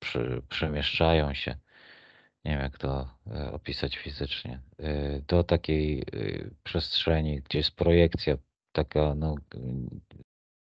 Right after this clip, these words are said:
niezwykle efektowna świata, w który-, z którego on,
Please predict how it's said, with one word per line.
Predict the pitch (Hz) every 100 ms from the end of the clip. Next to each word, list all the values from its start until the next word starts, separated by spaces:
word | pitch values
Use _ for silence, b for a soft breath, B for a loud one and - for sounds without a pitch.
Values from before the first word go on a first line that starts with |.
| -
niezwykle | 87 87 82 - 95 87 80
efektowna | - 80 - 85 78 73 67 B B B B B B B _ _ -
świata, | - 82 85 82 78 76 73
w | _ _
który-, | - 82 71
z | -
którego | - 82 82 76
on, | 76 73